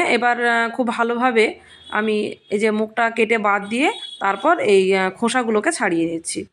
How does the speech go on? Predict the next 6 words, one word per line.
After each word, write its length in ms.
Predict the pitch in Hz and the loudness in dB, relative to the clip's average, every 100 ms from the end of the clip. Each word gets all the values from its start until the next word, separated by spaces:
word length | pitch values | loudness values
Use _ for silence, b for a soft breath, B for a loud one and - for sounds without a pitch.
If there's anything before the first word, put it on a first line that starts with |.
| _ _ _ _ _ _ _ _ _ 247 | _ _ _ _ _ _ _ _ _ -18
খোসা 260 | - 240 269 | -6 0 0
ছাড়ানো 360 | 269 247 233 233 | 2 0 2 0
হয়ে 240 | 214 202 202 | 0 2 2
গেলে 220 | 214 202 - B B B _ | 0 -2 -4 B B B _
এভাবে 380 | - 233 240 233 370 320 | -6 -2 0 0 0 -2
বিটগুলোকে 540 | 214 196 196 202 196 | -2 -2 0 2 2